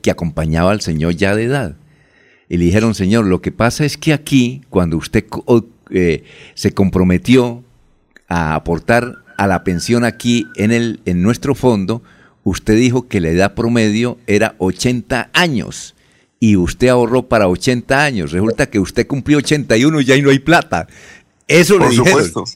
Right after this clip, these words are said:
Speaker 1: No, pero <laughs> eso, imagínese eso. No, eso es,
Speaker 2: Es
Speaker 1: es
Speaker 2: que eso es, eso es lo que pasa, y por eso es que mucha gente se cambia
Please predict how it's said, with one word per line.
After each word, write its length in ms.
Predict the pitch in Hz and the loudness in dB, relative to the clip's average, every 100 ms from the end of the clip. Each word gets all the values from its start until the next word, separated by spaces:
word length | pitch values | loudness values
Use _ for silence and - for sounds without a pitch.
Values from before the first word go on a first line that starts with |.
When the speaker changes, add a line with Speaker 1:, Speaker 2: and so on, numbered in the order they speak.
| - | 0
Speaker 1:
No, 140 | 170 | 2
pero 180 | - - - - - | 2 0 -2 -12 -16
<laughs> 260 | - - - | -16 -8 0
eso, 320 | 208 - 190 - - | 0 2 -4 -4 2
imagínese 840 | 202 165 156 202 269 247 220 202 | 4 6 6 6 4 4 4 4
eso. 280 | 254 226 110 - - | 2 0 -4 -6 -4
No, 220 | 151 240 | 2 4
eso 180 | 135 135 | 4 2
es, 80 | 147 | 2
Speaker 2:
Es 160 | 160 - | 2 2
Speaker 1:
es 100 | 139 | 2
Speaker 2:
que 220 | 196 202 | 2 0
eso 220 | 202 208 | 0 -2
es, 220 | 196 - - | -2 -6 -6
eso 260 | 170 180 | -6 0
es 60 | 190 | 0
lo 120 | 196 190 | 0 -2
que 140 | 165 | -4
pasa, 340 | 151 156 190 | 0 -2 -2
y 60 | 180 | -8
por 200 | - 135 | -2 -2
eso 160 | 135 170 | -2 -6
es 80 | |
que 140 | - 180 | -6 -4
mucha 360 | 170 175 185 | -4 -2 0
gente 320 | 180 175 - 185 | 0 -4 -10 -10
se 180 | - 127 | -10 -4
cambia 560 | 160 147 156 165 - | -2 -2 -4 -6 -6